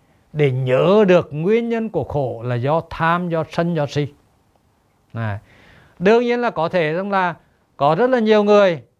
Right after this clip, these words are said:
ờ, trong Phật giáo đã nghe nói nguyên nhân của khổ là tham sân si, nhưng mà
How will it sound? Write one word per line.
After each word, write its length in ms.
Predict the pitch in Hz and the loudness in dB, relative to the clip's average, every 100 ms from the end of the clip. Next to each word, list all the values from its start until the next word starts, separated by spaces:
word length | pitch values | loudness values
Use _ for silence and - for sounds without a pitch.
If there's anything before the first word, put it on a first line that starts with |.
| _ _ _ _ _ _ - | _ _ _ _ _ _ -16
ờ, 180 | 135 139 | -10 -6
trong 200 | 139 226 | -2 0
Phật 180 | 208 135 | 0 0
giáo 420 | 131 123 170 - _ _ _ | -2 0 -2 -6 _ _ _
đã 260 | - 175 165 | -6 -4 -2
nghe 360 | 151 190 240 254 | -6 -8 -6 -4
nói 480 | 175 156 180 214 185 | -2 0 -2 -4 -8
nguyên 340 | 190 240 247 | -4 -2 -2
nhân 180 | 247 240 | -4 -2
của 120 | 190 | -2
khổ 320 | - 160 127 | 0 -2 -2
là 140 | 123 143 | -4 -6
tham 260 | - 190 | -4 -4
sân 100 | 202 | -2
si, 300 | 175 196 - _ _ _ _ _ _ _ _ _ | 2 2 2 _ _ _ _ _ _ _ _ _
nhưng 460 | 151 165 190 233 226 | 0 2 2 0 -2
mà 360 | 196 170 151 | 0 0 -4